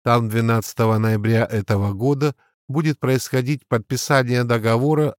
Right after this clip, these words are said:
о разделе границ между английской Индией и Афганистаном. Нужно сорвать подписание и по возможности восстановить военное противостояние. Нам нужно, чтобы там продолжалась война.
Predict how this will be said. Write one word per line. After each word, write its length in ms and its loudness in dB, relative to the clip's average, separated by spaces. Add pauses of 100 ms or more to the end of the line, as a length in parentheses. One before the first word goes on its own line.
о 140 0
разделе 500 0
границ 560 -2
между 460 -2
английской 680 -4
Индией 680 -2 (140)
и 140 -6
Афганистаном. 1080 -4 (520)
Нужно 400 0
сорвать 500 0
подписание 880 -2 (320)
и 80 -6
по 180 2
возможности 760 0
восстановить 720 0
военное 480 0
противостояние. 1200 -2 (640)
Нам 340 0
нужно, 480 0
чтобы 420 -4
там 300 0
продолжалась 920 0
война. 600 -4